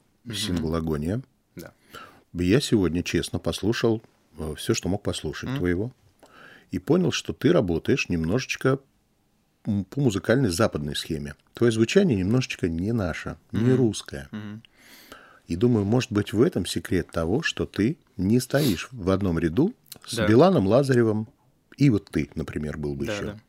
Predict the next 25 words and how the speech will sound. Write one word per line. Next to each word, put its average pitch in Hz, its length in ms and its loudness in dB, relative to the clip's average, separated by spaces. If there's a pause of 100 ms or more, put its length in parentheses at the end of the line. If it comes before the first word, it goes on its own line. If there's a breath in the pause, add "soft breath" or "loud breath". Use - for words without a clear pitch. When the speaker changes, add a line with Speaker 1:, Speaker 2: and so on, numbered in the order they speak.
(260)
Speaker 2:
Влад 107 220 0
Соколовский. - 540 -8 (1500 soft breath)
Тебе 156 260 10
нравится 180 440 6
то, 120 120 2
что, - 160 0
вернее, 143 380 8
нет, 143 200 6
то, 135 140 10
что - 180 6
ты 135 360 6
делаешь, 113 420 8
и 95 40 -6
тебе 98 200 2
это 90 120 0
нравится, 90 380 2
я 82 80 4
это 85 140 -6
слышу, 147 440 4
ты 120 160 -8
Speaker 1:
Мгм. 113 60 -4
Speaker 2:
кайфуешь 101 420 2
от - 120 -10
этого. 80 300 -10
Speaker 1:
Да. 101 200 -12